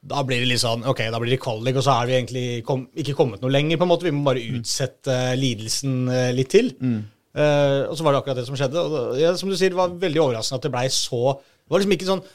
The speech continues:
Speaker 1: og jeg satt her og tenkte sånn, at det skulle være fem minutter igjen, jeg sa det også på sendinga, at det er fem minutter igjen, at Vålerenga er så komfortable.
Speaker 2: Mm.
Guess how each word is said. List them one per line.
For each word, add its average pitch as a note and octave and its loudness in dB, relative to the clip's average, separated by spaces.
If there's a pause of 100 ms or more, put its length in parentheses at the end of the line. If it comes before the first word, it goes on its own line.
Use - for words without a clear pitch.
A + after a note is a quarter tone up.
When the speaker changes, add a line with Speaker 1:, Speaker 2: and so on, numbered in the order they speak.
(500)
Speaker 1:
og F3+ 2
jeg G3 6
satt D#3+ 0
her E3 4
og - -12
tenkte C#3+ -2
sånn, D3+ -4
at C#3+ -12
det D3+ -4
skulle F#3+ 2
være F#3 -14
fem A#2 -2
minutter C#3 -4
igjen, G3 2
jeg F3 4
sa B2+ -2
det C3+ -4
også B2+ -6
på C3 -6
sendinga, B2+ -2
at C3 -8
det D3+ 2
er - -16
fem A#2 -8
minutter B2+ -8
igjen, D#3+ -2
at D3+ -4
Vålerenga B2 0 (160)
er D3 -4
så B2+ 0
komfortable. D#3 0 (220)
Speaker 2:
Mm. B2 0